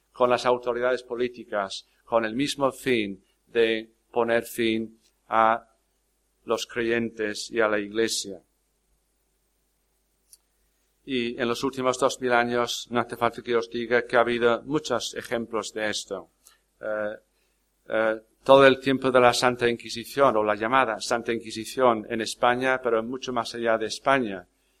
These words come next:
Muchas veces, eh, fueron, eh,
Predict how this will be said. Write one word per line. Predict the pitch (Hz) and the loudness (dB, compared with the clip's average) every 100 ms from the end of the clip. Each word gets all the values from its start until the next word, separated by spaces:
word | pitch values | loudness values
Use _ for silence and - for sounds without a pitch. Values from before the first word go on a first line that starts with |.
| _ - | _ -8
Muchas | 123 123 | 0 0
veces, | 120 127 123 127 131 - - | 4 2 2 -2 -2 -6 -4
eh, | 127 117 113 | 2 2 2
fueron, | - 131 127 131 135 _ _ _ - | -2 4 4 4 -2 _ _ _ -2
eh, | 117 113 113 | 4 6 4